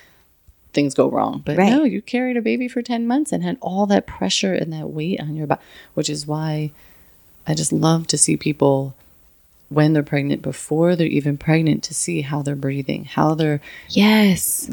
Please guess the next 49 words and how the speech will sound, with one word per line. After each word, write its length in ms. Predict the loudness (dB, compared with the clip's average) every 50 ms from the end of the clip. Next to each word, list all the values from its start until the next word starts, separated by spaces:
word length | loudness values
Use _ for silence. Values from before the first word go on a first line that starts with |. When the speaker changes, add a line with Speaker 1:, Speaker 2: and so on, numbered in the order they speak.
| -10 -8 -4
Speaker 1:
dealing 340 | 0 2 4 4 4 4 4
with 140 | 2 2 2
their 100 | 2 2
intra-abdominal 800 | 2 2 0 0 -2 -4 -4 -6 -6 -4 -2 0 0 2 0 0
pressure, 440 | 0 0 2 2 2 2 0 0 0
because 340 | 0 0 0 0 -2 -2 -4
I 80 | -4
think 240 | -2 -2 -2 -2 2
that 260 | 2 2 2 2 0
really 460 | 0 -4 -4 -2 0 0 0 0 0
makes 320 | 0 0 0 0 -2 -4 -4
or 60 | -6
breaks 480 | -4 -2 0 0 0 0 0 -2 -2 0
it, 160 | 2 2 2
where 160 | 0 0 -2
you 400 | -4 -6 -12 -20 -20 -20 -10 _
can 80 | 0 2
have 100 | 2 2
the 80 | 2
same 240 | 0 0 0 0 0
person, 520 | 0 0 0 0 -2 -2 -2 -2 -4 -4 -8 -12 -20 -20 -20 -12 _
two 160 | -4 0 2
different 280 | 4 4 4 4 2 0
people 240 | 0 2 2 2 2
carrying 280 | 2 2 0 0 0
the 40 | 0
same 360 | -2 0 0 0 0 0 0
weight 340 | -2 -2 -2 -2 -4 -6 -6 -2 0
baby 380 | 2 2 2 0 -2 -4 -4
throughout 320 | -6 -6 -4 -2 0 0 0
a 40 | 0
pregnancy. 460 | 0 0 0 0 0 -2 -4 -4 -4
Why 200 | -4 -4 -4 -4
does 180 | -4 -4 -6
one, 520 | -6 -6 -4 -2 0 0 0 -2 -2 -4 -8 -12 -20 -20 -20 -20 -20 _ _ _ _ -2
and 80 | 2 4
we 100 | 6 6
don't 180 | 6 6 6
know 180 | 4 2 0 2
really, 400 | 4 4 6 6 6 4 2 2 0
you 120 | 0 0 2
know, 120 | 2 0
we 80 | 0 -2
don't 160 | -2 -4 -2
have 220 | -2 -2 -2 -2
the 80 | -2 0
data 260 | 2 2 2 2 2
to 80 | 0 -2
show 400 | -2 0 2 2 2 0 -2